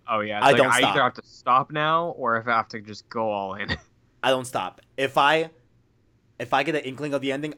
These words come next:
Speaker 2: I have to see it through. That session,
Speaker 1: Yeah.
Speaker 2: like, that, that famous Red Dead session where, uh,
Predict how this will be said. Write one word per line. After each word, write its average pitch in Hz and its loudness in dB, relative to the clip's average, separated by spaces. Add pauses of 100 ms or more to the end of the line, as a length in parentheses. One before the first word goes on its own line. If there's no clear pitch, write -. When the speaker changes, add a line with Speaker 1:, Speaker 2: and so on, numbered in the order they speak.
Speaker 2:
I 117 2
have 123 2
to 110 -12
see 107 -10
it 95 -10
through. 85 -14 (240)
That 123 0
session, 120 -4
Speaker 1:
Yeah. 101 -8 (120)
Speaker 2:
like, 143 0 (160)
that, 143 2
that 135 0
famous 151 -2
Red 143 2
Dead 143 -4
session 127 -8
where, 120 -2 (500)
uh, 117 4